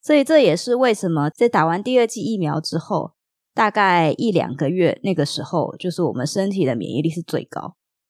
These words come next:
可以有百分之八十九十的保护力。这个是我们打完疫苗的最高值，就是在这里了。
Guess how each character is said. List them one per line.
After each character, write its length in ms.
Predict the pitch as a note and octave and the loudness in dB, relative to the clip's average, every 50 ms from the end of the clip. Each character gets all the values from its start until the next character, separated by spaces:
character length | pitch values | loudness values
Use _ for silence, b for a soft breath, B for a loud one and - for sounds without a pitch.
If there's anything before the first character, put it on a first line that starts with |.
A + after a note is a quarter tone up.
| _ _ _ _ _ _ | _ _ _ _ _ _
可 120 | - A3 A3 | 0 2 4
以 120 | A#3 B3+ | 4 6
有 120 | B3 A3 F#3+ | 6 4 4
百 220 | - - D3+ D3+ | 4 4 2 2
分 180 | E3 G#3 G3+ G3 | 2 0 -4 -2
之 140 | F3+ F#3+ | -2 -4
八 320 | F#3+ - - G3 F#3+ F#3+ G3 | -2 2 2 2 4 4 2
十 380 | G3+ - - - B2+ A2 C#3+ | 0 -2 -6 -6 -4 -4 -4
九 240 | D3+ - D3+ - - | -4 -4 -6 -6 -6
十 200 | - - - D#3 | -8 -8 -6 -4
的 80 | D3 D3+ | -4 -4
保 220 | - - - - | -4 -4 -8 -8
护 240 | D#3 - - D#3 D3 | -8 -4 -4 -2 -2
力。 180 | E3 - - F#3+ | -2 -6 -8 -8
这 140 | - A#3 | -4 0
个 140 | A3+ G#3+ F#3+ | 2 2 2
是 220 | F#3 - A#3 G#3+ F#3+ | 2 0 0 0 2
我 120 | E3+ D#3+ | 2 2
们 260 | - - - - F#3 - - _ _ _ _ _ _ _ | 0 -2 -6 -6 -8 -12 -14 _ _ _ _ _ _ _
打 160 | - E3 D#3 D#3+ | 0 2 2 4
完 180 | E3 E3 - | 2 2 0
疫 120 | G#3 A3+ G#3+ | 0 -2 0
苗 340 | F#3+ F3 D#3+ D#3 D#3+ E3 | 2 2 4 4 4 4
的 380 | E3 D#3+ D#3 D3+ E3 - - - _ | 4 4 4 4 2 0 -2 -6 _
最 300 | - - A#3+ G#3+ F3 D#3+ | 0 2 4 4 4 2
高 320 | - G#3 F#3 F3+ F#3+ G3+ | 2 2 2 4 2 0
值， 300 | F#3+ - D#3+ D3 - A#2+ | 0 -2 -2 -2 -2 -2
就 120 | - F3+ F3 | -2 -2 0
是 120 | F#3+ E3+ | 2 2
在 120 | E3 E3 | 2 2
这 240 | D#3 - E3+ D#3 - | 2 2 2 0 0
里 120 | E2 - - | 0 -2 -6
了。 140 | - F3+ | -6 -8